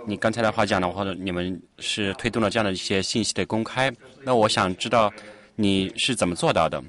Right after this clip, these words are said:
因为现在中国的话，这个信息公开的话，可能不是那么容易的。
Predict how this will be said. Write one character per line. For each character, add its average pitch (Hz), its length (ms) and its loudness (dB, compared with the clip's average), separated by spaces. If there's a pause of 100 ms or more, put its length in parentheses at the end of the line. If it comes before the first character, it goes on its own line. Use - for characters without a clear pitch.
因 123 100 -4
为 135 80 0
现 131 220 -4
在 131 180 2
中 135 240 0
国 117 140 2
的 101 60 -6
话， 104 80 -6
这 98 80 -6
个 101 40 -6
信 104 160 -6
息 101 320 -6 (1000)
公 113 140 0
开 110 120 -2
的 104 60 -4
话， 101 100 0
可 90 120 -4
能 78 80 -4
不 - 100 -12
是 - 140 -6
那 90 60 -4
么 80 40 -6
容 71 160 -6
易 80 100 -6
的。 76 160 -6